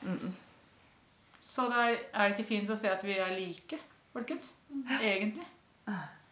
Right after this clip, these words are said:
Speaker 2: Det skal vi tenke på, altså. Virkelig.
Speaker 1: Yes.
Speaker 2: Ja.
Speaker 1: Og så var det en her til slutt. Eh, nei, det var to til slutt. Jeg ta-, eh, med smerte i kroppen.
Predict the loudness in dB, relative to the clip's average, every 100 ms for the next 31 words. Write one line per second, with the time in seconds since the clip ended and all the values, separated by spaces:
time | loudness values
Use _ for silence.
0 | -20 -14 -12 -6 -4 -2 -4 -6 -6 -6
1 | -6 -8 -16 -20 -20 -20 -20 -20 -20 -20
2 | -20 -20 -18 -20 -20 -8 0 2 2 -4
3 | 0 0 0 -6 -14 -20 -20 -20 -20 -20
4 | -20 -20 -20 -20 -20 -4 6 8 8 4
5 | 0 -2 -8 -20 -6 0 0 0 -12 -12
6 | -2 -2 -2 -8 -6 -6 -8 -6 0 4
7 | 4 2 -2 -16 -20 -20 -20 -20 -20 -20
8 | -20 -20 -20 -20 -20 -20 -20 -20 -20 -6
9 | 4 4 6 4 2 0 -2 0 4 4
10 | 4 -2 -4 -4 -2 0 -2 -2 2 8
11 | 8 8 4 2 -2 -2 -8 -6 -6 -6
12 | 6 8 8 6 0 2 2 2 2 4
13 | 4 2 2 0 0 -2 -2 -4 0 0